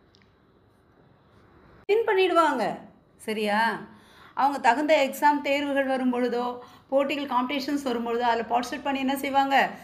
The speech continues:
தங்களுடைய திறமைகளை வெளிப்படுத்தி வின் பண்ணிடுவாங்க, ஓகேவா? இது எதுக்கு சொ-, இது எதுக்கு சொல்றாங்கன்னா, இந்த கொக்கு இருக்கு இல்லைங்களா? கொக்கு பார்த்திருக்கீங்களா?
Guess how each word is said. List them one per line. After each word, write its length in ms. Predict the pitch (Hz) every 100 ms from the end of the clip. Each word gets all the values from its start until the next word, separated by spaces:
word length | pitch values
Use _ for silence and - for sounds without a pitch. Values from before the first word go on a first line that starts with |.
| -
தங்களுடைய 500 | 247 240 262 247 240
திறமைகளை 460 | 240 254 320 339 302
வெளிப்படுத்தி 880 | 226 262 277 226 202 247 339 - - - -
வின் 240 | 277 453
பண்ணிடுவாங்க, 640 | 453 311 285 233 196 185 185 - - _ 190
ஓகேவா? 420 | 220 208 240 214 - - - -
இது 140 | 262
எதுக்கு 340 | 247 370 415 -
சொ-, 300 | 285 262 254
இது 420 | 262 269 269 262
எதுக்கு 360 | 233 320 359 415
சொல்றாங்கன்னா, 800 | 320 285 262 254 269 214 220 - - - _ _ _ -
இந்த 460 | 262 240 233 214 208
கொக்கு 360 | 285 - 480
இருக்கு 220 | 480 - 262
இல்லைங்களா? 440 | 220 202 175 170 156 - - -
கொக்கு 220 | 277 415
பார்த்திருக்கீங்களா? 800 | 339 262 254 254 208 190 180